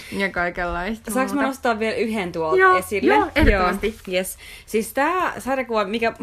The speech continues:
Speaker 2: mua jotenkin puhutteli ehkä kaikkein eniten näistä kaikista sarjakuvista. Siis tää kertoo niinku tota, ää, tää sarjakuva tällaisesta Victoria Bene-,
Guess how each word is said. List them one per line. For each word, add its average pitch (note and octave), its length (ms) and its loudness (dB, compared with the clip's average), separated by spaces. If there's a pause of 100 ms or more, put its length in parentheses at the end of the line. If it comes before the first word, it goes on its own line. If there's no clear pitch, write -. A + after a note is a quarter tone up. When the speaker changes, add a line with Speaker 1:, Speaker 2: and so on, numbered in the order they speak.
Speaker 2:
mua C#4 260 2
jotenkin A#3+ 400 0
puhutteli G#3+ 500 -2
ehkä F#3+ 220 -8
kaikkein F#3+ 680 -2
eniten F3 560 -2 (180)
näistä A#3+ 500 -6
kaikista E3 480 -10
sarjakuvista. C#4 760 -10 (840)
Siis G#3+ 160 -4
tää A3+ 140 0
kertoo E4 380 -2
niinku A3 260 -2
tota, G#3 440 -4 (260)
ää, G3 300 0
tää G#3+ 160 0
sarjakuva G#3 560 -2 (420)
tällaisesta G3 520 -2 (180)
Victoria A#3+ 520 -2 (260)
Bene-, A#3 380 -4